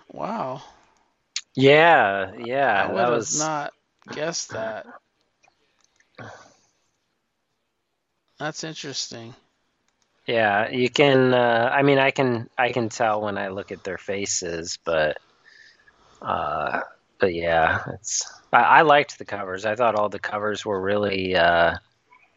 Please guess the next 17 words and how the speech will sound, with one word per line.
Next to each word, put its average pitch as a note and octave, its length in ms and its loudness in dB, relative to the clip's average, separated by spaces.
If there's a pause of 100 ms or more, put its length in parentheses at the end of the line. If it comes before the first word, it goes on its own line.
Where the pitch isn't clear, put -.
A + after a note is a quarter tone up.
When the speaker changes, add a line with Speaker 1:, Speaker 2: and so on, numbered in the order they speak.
(340)
Speaker 2:
really B2+ 340 6
kind A2 280 4
of, F#2+ 340 -6
uh, F2 640 0 (180)
eye-catching. F2 800 -2 (800)
Speaker 1:
Oh, C#3 280 -4
yeah, C3+ 200 -2
I C3+ 100 -2
see C#3+ 240 -6
his C3 120 -10
signature C3+ 640 -8
now B2 300 -12
on A#2+ 100 -14
the, A#2+ 160 -14 (760)
the - 100 -16
side. - 220 -2
Speaker 2:
Yeah. A2 420 4